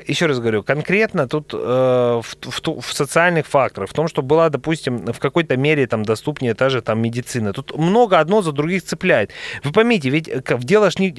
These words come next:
опять же, не в конкретике. А, дело в том, что у людей были определённые ожидания, понимаете?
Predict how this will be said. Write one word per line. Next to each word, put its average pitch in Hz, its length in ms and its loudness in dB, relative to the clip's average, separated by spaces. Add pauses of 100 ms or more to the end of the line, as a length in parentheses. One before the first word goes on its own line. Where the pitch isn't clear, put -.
(200)
опять 208 160 4
же, 151 80 0
не 156 100 2
в - 60 -6
конкретике. 151 800 -2
А, 117 360 4
дело 185 240 4
в 160 60 0
том, 233 160 0
что - 140 0
у 147 40 2
людей 160 300 2
были 190 220 2
определённые 160 580 2
ожидания, 139 520 0
понимаете? 139 500 -2